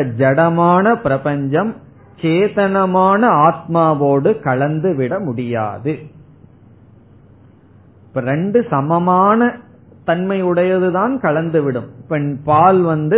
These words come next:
தண்ணீர்ல கலக்கலாம், அது கலந்து விடும். காரணம் என்னன்னா சமமான சுபாவம்.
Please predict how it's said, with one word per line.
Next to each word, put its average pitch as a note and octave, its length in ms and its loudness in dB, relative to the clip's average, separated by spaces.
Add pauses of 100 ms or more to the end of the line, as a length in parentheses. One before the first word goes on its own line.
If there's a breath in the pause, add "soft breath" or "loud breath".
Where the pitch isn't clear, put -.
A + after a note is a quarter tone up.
தண்ணீர்ல D#3+ 540 0
கலக்கலாம், C3 680 -2 (520)
அது F#3 160 2
கலந்து E3+ 420 2
விடும். C#3 280 2 (220)
காரணம் F#3 420 0
என்னன்னா E3 360 -8
சமமான G#3 600 -2
சுபாவம். C#3 680 0